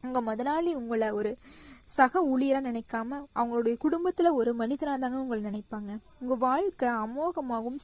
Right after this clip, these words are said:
சிறப்பாகவும் இருக்க போகுதுங்க. கடகம் ராசிக்காரங்களே, கடகம் ராசிக்காரங்களே,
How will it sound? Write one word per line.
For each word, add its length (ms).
சிறப்பாகவும் 640
இருக்க 440
போகுதுங்க. 500
கடகம் 420
ராசிக்காரங்களே, 920
கடகம் 440
ராசிக்காரங்களே, 1000